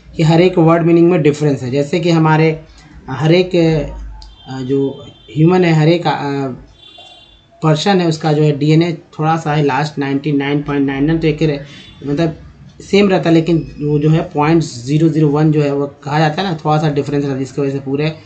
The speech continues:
हर लोग अलग-अलग हैं। तो वैसे ही है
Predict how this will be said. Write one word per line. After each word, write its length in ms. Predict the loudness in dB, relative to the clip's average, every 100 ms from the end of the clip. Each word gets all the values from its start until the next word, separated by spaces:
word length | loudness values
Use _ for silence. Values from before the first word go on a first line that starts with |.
| -20 -20 _ -8
हर 160 | 0 2
लोग 300 | 4 2 0
अलग-अलग 420 | 2 4 4 0
हैं। 200 | -4 -12 -18 _ _ _ _ _ _
तो 80 | 0
वैसे 260 | 0 2 2
ही 120 | 2
है 260 | 0 -2